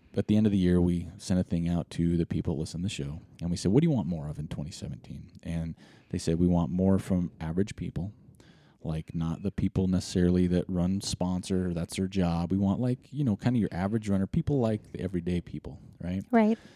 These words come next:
Speaker 1: And also people that have went through some struggles, whether it's a D N F or whether it's an injury or something like that. And I think, you know,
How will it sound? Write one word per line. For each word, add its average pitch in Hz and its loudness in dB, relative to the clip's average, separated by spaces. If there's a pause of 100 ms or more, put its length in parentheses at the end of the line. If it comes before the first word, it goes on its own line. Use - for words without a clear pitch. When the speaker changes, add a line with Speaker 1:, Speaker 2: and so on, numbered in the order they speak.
(140)
Speaker 1:
And 101 4
also 131 8
people 110 0
that 104 4
have 95 -2
went 95 2
through 82 2 (760)
some 98 0
struggles, 80 -4
whether 90 -2
it's 87 -6
a 95 -2
D 95 0
N 95 4
F 87 0
or 82 -2
whether 85 -2
it's - -6
an 101 0
injury 87 4
or 87 -2
something 82 -4
like 82 -6
that. 90 0
And 82 -2
I 90 0
think, 110 -2
you 92 -4
know, 85 -2